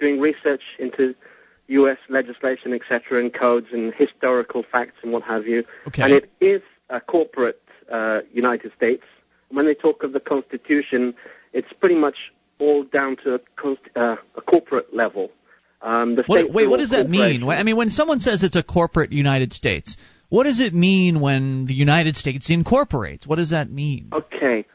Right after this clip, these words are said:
Speaker 1: there's two ways. Uh, it's, well, the, the, the common thinking is that to incorporate, oh, you have to register a corporation through the government. You know, that's, that's the common understanding.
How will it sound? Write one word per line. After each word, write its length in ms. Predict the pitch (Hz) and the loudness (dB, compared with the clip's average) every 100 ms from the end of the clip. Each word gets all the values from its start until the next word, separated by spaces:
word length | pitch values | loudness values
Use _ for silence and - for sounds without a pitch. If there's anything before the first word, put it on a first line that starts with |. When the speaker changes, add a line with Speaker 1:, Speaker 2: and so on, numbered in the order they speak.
| - | -2
Speaker 1:
there's 120 | 165 - | -2 2
two 120 | 233 | 2
ways. 300 | 208 180 151 - _ - | 2 2 -2 -8 _ -4
Uh, 80 | 147 | -2
it's, 240 | - 147 | -2 0
well, 180 | 180 139 | 0 0
the, 220 | 120 156 - | 2 0 0
the, 200 | 156 151 - | 0 0 0
the 200 | 151 147 - | -4 -2 -4
common 340 | - 202 202 165 | -4 0 0 0
thinking 360 | 151 127 123 131 | -2 -2 -2 -2
is 100 | 127 | 0
that 180 | 139 - | -4 -2
to 80 | 143 | 0
incorporate, 580 | 139 - - 120 110 - - | 0 0 0 0 -2 -4 -4
oh, 120 | 208 | -2
you 140 | 123 | -2
have 200 | - - 120 | -4 -6 -4
to 80 | |
register 500 | 104 113 135 123 110 | 0 2 0 -6 -6
a 40 | 104 | -4
corporation 720 | - 135 - 110 120 - 110 | 0 0 0 -4 -4 -6 -6
through 180 | 120 104 | -4 -2
the 100 | 98 | -2
government. 480 | 113 120 113 87 _ | -2 -2 -4 -6 _
You 100 | 113 | -2
know, 240 | 98 92 110 _ _ | 0 -2 -6 _ _
that's, 180 | 139 156 _ | -4 -4 _
that's 160 | 165 180 151 | -2 -2 -6
the 60 | |
common 440 | - 156 147 139 131 _ _ _ _ _ | -2 2 2 0 -4 _ _ _ _ _
understanding. 680 | 131 131 127 - 135 107 98 | -2 0 0 0 0 -2 -8